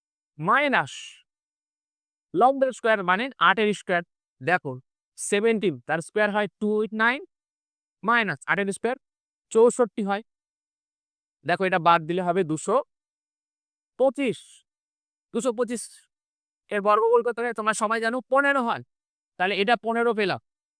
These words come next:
তাহলে পুরো জ্যা কি হবে? পনেরো ডবল, দ্বিগুণ, অর্থাৎ এই সিডি জ্যাটা হয়ে যাবে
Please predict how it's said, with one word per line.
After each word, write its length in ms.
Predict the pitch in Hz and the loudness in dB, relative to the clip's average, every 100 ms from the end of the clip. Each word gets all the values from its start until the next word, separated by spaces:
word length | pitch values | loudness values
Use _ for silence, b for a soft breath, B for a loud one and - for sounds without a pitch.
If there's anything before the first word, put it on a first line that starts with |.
| _ - | _ -6
তাহলে 160 | 180 170 214 | -4 -4 -2
পুরো 180 | 240 240 151 | 4 4 4
জ্যা 160 | 185 180 120 _ _ _ _ _ | 4 4 4 _ _ _ _ _
কি 60 | 208 | 2
হবে? 120 | 202 165 | 2 2
পনেরো 220 | 196 196 185 | -2 -2 0
ডবল, 180 | 156 160 180 139 | 0 0 -4 -6
দ্বিগুণ, 260 | 160 175 214 _ _ - | -4 -6 -8 _ _ -4
অর্থাৎ 380 | 143 - 175 202 _ _ _ 147 | -4 -2 -2 -4 _ _ _ -6
এই 120 | 156 - | -6 -6
সিডি 320 | - 233 220 147 - _ 127 | -4 -2 -2 -4 -8 _ 0
জ্যাটা 280 | 170 170 202 185 | 2 4 2 -2
হয়ে 140 | 156 | -2
যাবে 180 | 135 175 | -2 -4